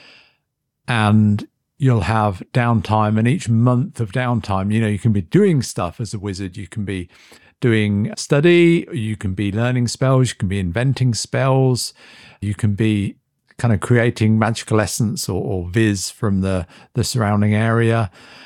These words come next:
And another thing I really remember is the longevity potions, because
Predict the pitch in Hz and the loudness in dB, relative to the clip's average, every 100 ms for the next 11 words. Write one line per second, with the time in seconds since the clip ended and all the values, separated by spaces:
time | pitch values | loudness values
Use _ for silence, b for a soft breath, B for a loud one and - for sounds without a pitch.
0 | B B _ 143 135 147 208 180 139 123 | B B _ 4 6 6 6 2 0 0
1 | 117 127 131 110 - 165 123 113 110 120 | 0 2 0 -2 -6 -6 -4 -2 -2 -2
2 | 120 104 135 123 107 120 156 135 101 - | -2 -2 -2 0 0 0 -2 -4 -8 -6
3 | 92 90 - 87 85 - 107 - - 107 | -6 -6 -8 -10 -10 -12 -14 -14 -10 -6
4 | 101 98 92 - | -4 -4 -6 -10